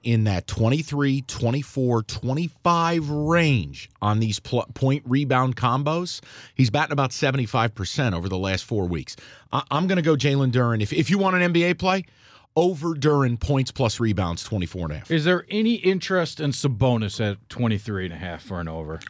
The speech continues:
Speaker 1: I
Speaker 2: I wouldn't
Speaker 1: can't,
Speaker 2: touch Fox.
Speaker 1: I
Speaker 2: He's
Speaker 1: can't
Speaker 2: twenty-eight and a half.
Speaker 1: bet players facing the Pistons because I don't know if they'll give a shit. Intro, Nikola Jokic may as well have been smoking a cigarette while playing the other night.
Speaker 2: I feel like he's the only one that doesn't care when they play the Pistons.
Speaker 1: Five
Speaker 2: because
Speaker 1: points,
Speaker 2: before
Speaker 1: sixteen dimes,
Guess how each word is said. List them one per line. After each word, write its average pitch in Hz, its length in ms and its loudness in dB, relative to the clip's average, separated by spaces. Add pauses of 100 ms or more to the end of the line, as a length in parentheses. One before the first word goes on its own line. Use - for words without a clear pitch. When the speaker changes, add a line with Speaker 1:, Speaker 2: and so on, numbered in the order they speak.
Speaker 1:
I 123 100 2
Speaker 2:
I 127 80 6
wouldn't 170 260 4
Speaker 1:
can't, 185 100 -2
Speaker 2:
touch 170 220 0
Fox. - 520 0
Speaker 1:
I 123 80 2
Speaker 2:
He's 147 120 2
Speaker 1:
can't 160 160 2
Speaker 2:
twenty-eight 117 280 2
and - 100 0
a 110 40 0
half. 123 120 0
Speaker 1:
bet - 40 2
players 135 420 0
facing 117 460 -2
the 110 60 -2
Pistons 107 480 -4
because 98 260 -4
I 98 60 -2
don't 104 280 -2
know 107 160 0
if 98 100 -6
they'll 92 140 -4
give 107 220 0
a 92 60 0
shit. - 340 -4 (500)
Intro, 117 680 2 (220)
Nikola 107 360 2
Jokic 135 600 0 (340)
may 131 220 2
as 180 140 4
well 185 120 2
have 180 80 0
been 156 100 0
smoking 151 360 0
a 131 60 2
cigarette 120 420 2
while 101 140 -2
playing 113 280 0
the 85 100 -2
other 80 160 -2
night. 78 160 2
Speaker 2:
I 76 40 -4
feel 247 140 2
like 262 160 2
he's 196 320 2
the 190 140 2
only 160 320 4
one 143 240 4
that 117 120 0
doesn't 117 220 2
care 113 260 4
when 98 120 2
they 95 80 0
play 107 180 2
the 90 80 -2
Pistons. - 240 -4
Speaker 1:
Five 143 220 2
Speaker 2:
because 143 200 2
Speaker 1:
points, 143 240 2
Speaker 2:
before 208 380 4
Speaker 1:
sixteen 156 680 0
dimes, 113 600 2